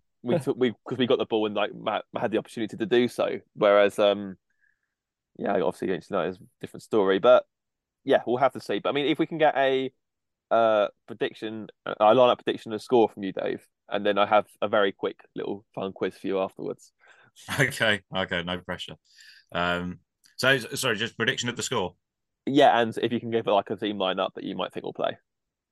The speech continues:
Speaker 2: Oh, lineup I think will play. Probably Kepa in goal. Um, I think if James isn't playing, it has to be a back four rather than a
Speaker 1: Hmm.
Speaker 2: back three with, with wing backs.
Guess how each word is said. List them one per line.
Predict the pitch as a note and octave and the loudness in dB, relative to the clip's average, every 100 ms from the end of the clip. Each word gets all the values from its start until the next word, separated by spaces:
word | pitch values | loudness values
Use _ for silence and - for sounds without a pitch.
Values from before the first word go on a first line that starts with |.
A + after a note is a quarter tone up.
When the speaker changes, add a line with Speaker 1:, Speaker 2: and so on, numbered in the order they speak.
| - - _ _ _ _ - | -14 -14 _ _ _ _ -10
Speaker 2:
Oh, | B2 G2+ | -6 -4
lineup | F#2+ A2+ G#2 | -2 -2 -4
I | G#2+ | -10
think | G#2+ | -12
will | F#2+ | -12
play. | F#2 G2 F2 _ | -4 -4 -4 _
Probably | A#2 G#2+ | -10 -8
Kepa | G#2 C3+ - G#2 | -4 -6 -2 -2
in | G2+ | -2
goal. | G2 F#2+ G2+ _ _ _ _ _ _ _ _ _ | 0 0 -2 _ _ _ _ _ _ _ _ _
Um, | G2 F#2+ F#2 F#2 F#2 - _ - | 0 2 2 0 -4 -12 _ -12
I | F#2+ | -8
think | A#2+ A2+ | -6 -6
if | F#2+ | -8
James | - A2+ G#2+ G2 | -4 0 0 -2
isn't | F#2+ F#2+ - | -6 -8 -6
playing, | G2 F#2 F2+ | -2 -2 -2
it | |
has | F#2+ G2 | -6 -6
to | - | -8
be | E2+ | -6
a | E2+ | -6
back | E2+ D#2 | -4 -6
four | - F2 E2+ _ _ - | -6 -6 -6 _ _ -6
rather | F2 F2 | -4 -4
than | E2 E2+ | -6 -6
a | |
Speaker 1:
Hmm. | F#2+ | -6
Speaker 2:
back | E2+ - | -6 -4
three | F#2 | -4
with, | E2+ D#2+ | -4 -8
with | F2+ F2+ | -8 -6
wing | F2+ F2 | -6 -4
backs. | E2 - - | -4 -6 -12